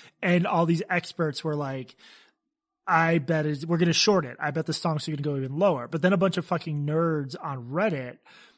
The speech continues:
were like, "What if we bought a lot of stonks and forced the price higher?" Which is something called a short squeeze, and then other people will have to buy it as it goes up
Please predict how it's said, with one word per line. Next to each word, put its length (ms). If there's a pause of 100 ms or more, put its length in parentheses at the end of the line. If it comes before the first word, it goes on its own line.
(300)
were 140
like, 200
"What 260
if 120
we 100
bought 280
a 40
lot 200
of 80
stonks 420
and 100
forced 320
the 60
price 280
higher?" 920 (360)
Which 120
is 100
something 220
called 160
a 60
short 360
squeeze, 420
and 100
then 120
other 260
people 600 (320)
will 140
have 420
to 100
buy 320
it 280 (120)
as 200
it 100
goes 260
up 260